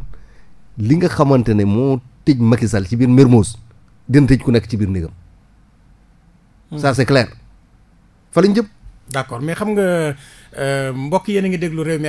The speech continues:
Speaker 2: F M. Xam nga tamit, euh, Abdoul Malick Bousso, yow nga bokk ci Forum Civil. Euh, sànq, euh, gis nga ko, xamuñu Sénégal, xamuñ tëj ay juma, xamuñ tëj ay jàkka ki ay église. Tey, dama ne état bu sañee jël ak nit ki ngëm-ngëmam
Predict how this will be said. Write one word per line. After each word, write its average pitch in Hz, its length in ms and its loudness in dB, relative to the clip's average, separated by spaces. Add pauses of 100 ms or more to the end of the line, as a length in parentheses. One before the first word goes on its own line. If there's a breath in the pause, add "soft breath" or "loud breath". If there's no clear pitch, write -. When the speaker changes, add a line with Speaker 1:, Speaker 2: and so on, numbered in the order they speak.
Speaker 2:
F 151 80 -10
M. 196 120 -6 (280 loud breath)
Xam 185 160 -6
nga 196 80 -4
tamit, 185 300 -6
euh, 151 440 -4
Abdoul 151 280 -8
Malick 147 340 -6 (100)
Bousso, 143 240 -8
yow 156 140 -2
nga 143 100 -8
bokk 139 280 -8
ci 151 120 -8
Forum 147 220 -6
Civil. 170 340 -6 (460 soft breath)
Euh, 143 380 -4 (140)
sànq, 151 380 -4
euh, 151 800 -10
gis 139 160 -8
nga 156 80 -4
ko, 160 160 -4
xamuñu 165 380 -4
Sénégal, 151 420 -4
xamuñ 160 460 -6 (480 soft breath)
tëj 156 180 -6
ay 143 180 -6
juma, 202 420 -6 (200)
xamuñ 151 240 -8
tëj 151 180 -8
ay 143 140 -4
jàkka 147 360 -4
ki 147 260 -10
ay 151 140 -8
église. 202 380 -6 (440 soft breath)
Tey, 165 280 -2 (360)
dama 170 200 -4
ne 165 160 -6
état 165 260 -4
bu 156 180 -4
sañee 147 520 -6 (200)
jël 147 260 -2 (220)
ak 165 200 -8
nit 175 200 -2
ki 190 120 -6
ngëm-ngëmam 180 720 2